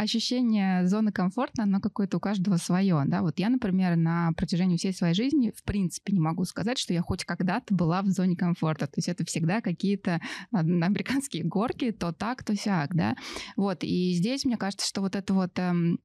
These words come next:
установка на тему того, что мы какие-то все емели тут сидим на печи, и нас куда-то там надо сгонять, это какая-то там традиционная коннотация сказок, которая тянется откуда-то, да.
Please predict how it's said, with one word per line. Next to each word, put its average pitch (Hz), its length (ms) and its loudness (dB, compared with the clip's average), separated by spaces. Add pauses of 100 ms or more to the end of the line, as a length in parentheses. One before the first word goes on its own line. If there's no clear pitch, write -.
(100)
установка 196 600 0
на 170 140 2
тему 175 240 2
того, 180 200 2
что - 180 -2
мы 170 360 2
какие-то 170 360 -2
все - 160 -2
емели 170 420 2
тут - 180 -6
сидим 160 460 2
на 170 260 0
печи, 175 560 0
и 170 60 2
нас 160 200 0
куда-то 170 320 -4
там 165 160 0
надо 170 200 0
сгонять, 202 420 0 (380)
это - 160 -4
какая-то 208 360 -4
там 175 180 -2
традиционная 180 840 0
коннотация 175 680 -2
сказок, 262 460 -2
которая 165 340 -2
тянется 165 400 0
откуда-то, 185 520 -2
да. 185 240 0